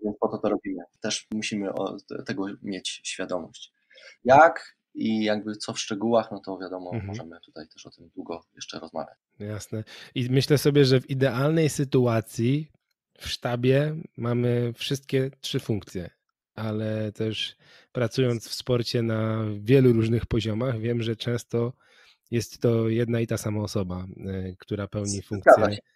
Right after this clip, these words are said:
Speaker 2: właśnie
Speaker 1: <laughs>
Speaker 2: masera,
Speaker 1: Zgadza się.
Speaker 2: fizjoterapeuty i trenera przygotowania motorycznego.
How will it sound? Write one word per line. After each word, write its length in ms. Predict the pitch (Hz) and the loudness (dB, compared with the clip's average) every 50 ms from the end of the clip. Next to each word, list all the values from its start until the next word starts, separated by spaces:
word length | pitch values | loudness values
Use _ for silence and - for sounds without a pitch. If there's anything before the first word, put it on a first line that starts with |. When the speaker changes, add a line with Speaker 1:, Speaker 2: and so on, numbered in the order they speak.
| _ _ _ _ _ - - 123 - - | _ _ _ _ _ -8 -6 -6 -4 -2
Speaker 2:
właśnie 260 | - 104 - - 107 101 | -2 -4 -2 -2 -2 -2
Speaker 1:
<laughs> 20 | 104 | -2
Speaker 2:
masera, 380 | 107 - - 127 127 131 131 127 | -2 2 4 4 6 6 4 2
Speaker 1:
Zgadza 280 | 131 131 120 101 98 - - | 2 2 4 4 2 2 0
się. 60 | - | -2
Speaker 2:
fizjoterapeuty 1080 | 139 117 107 123 110 - 127 123 117 - - 131 127 131 127 - - 123 123 120 117 | -2 2 2 2 2 2 2 2 2 2 4 4 6 4 4 2 2 2 2 2 0
i 140 | 107 113 110 - | 0 -2 -2 0
trenera 400 | - 120 120 120 120 117 117 117 | 0 2 2 4 4 2 2 0
przygotowania 640 | - - 127 107 127 - - 101 113 113 117 113 110 | 0 -2 0 0 0 0 0 -2 -2 -2 0 0 -2
motorycznego. 680 | 107 107 - 110 107 104 - - - 95 82 78 - | -2 -2 -2 -2 -2 -2 -4 -6 -6 -6 -8 -8 -12